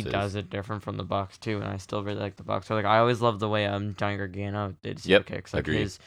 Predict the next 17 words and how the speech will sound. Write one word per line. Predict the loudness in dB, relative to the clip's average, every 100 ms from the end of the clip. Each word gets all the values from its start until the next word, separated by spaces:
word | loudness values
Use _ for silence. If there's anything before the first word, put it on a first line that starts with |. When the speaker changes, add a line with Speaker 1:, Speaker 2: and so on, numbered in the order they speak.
| -20 -20 -6
Speaker 1:
were | 0 0
definitely, | 2 2 2 2 -2
like, | 0 -2 -4
distinctly | -10 -8 -6 -6 -6 -4 -2
different | 0 0 -2 -4
from | -4 -4
Cole, | 0 4 4
but | 2 -2
I |
think | -4 -10 -6
he | -2
also | -2 -2
did | -4 -4
'em | -2
really | -2 -4
good. | -2 -2 -2
Speaker 2:
Yep. | -6